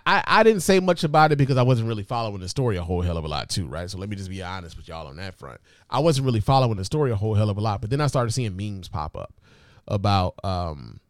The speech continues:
memes of her slowly turning into Jussie Smollett, right? And one of the things I thought was, uh, was interesting about this story was the fact that, like, you had folks within the community. I'm not even talking about white folks. I'm just talking about folks within the community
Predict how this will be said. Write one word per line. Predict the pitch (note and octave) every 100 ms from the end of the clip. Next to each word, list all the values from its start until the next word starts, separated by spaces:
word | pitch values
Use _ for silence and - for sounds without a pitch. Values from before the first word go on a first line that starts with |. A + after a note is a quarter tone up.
| _ _ - _
memes | A#2 C#3 C#3+ B2
of | G#2+
her | - B2 A2+
slowly | G#2 B2 A#2+ A2+
turning | - A2+ G#2+ G2+
into | F#2+ G2
Jussie | F#2 G2 - F#2+
Smollett, | F#2+ D#2+ B1+ - _ _ _
right? | G2+ G2+ G#2 _ _ _ _ -
And | C3+ B2+ B2+ A#2+ A#2 _ _ _ _ _ _ _ _ _ _ _ _
one | A#2 D#3+
of | A3
the |
things | G3 F3+ E3
I | C3
thought | B2 C3+ G#2+
was, | A2+ G2
uh, | G2+ G2 F2+ D#2+
was | G#2 -
interesting | C3+ B2+ A2+ A2+
about | F#2+ F#2 F2 E2
this | D2+ F2
story | - A2+ A2 G2 E2+
was | E2+ E2+ E2+
the | F2+
fact | E2+ F2+ F#2+
that, | F#2+
like, | E2 F2 E2 - _ _ _
you | A2+
had | A2+ A2 B2 A2+
folks | - A#2 G#2
within | G#2+ G#2 C3 E3+
the | D#3+
community. | - F#2 E2+ D#2+ D#2+
I'm | A#2
not | C3
even | A2+ G2
talking | A2 G#2+ G2
about | E2 D2+ D#2
white | E2 F2+
folks. | G#1+ -
I'm | G#2
just | A2
talking | G#2 F#2+
about | E2+ D#2+
folks | - G2 -
within | F2+ - B2
the | B2+
community | A2+ E2+ D#2 C2+ C#2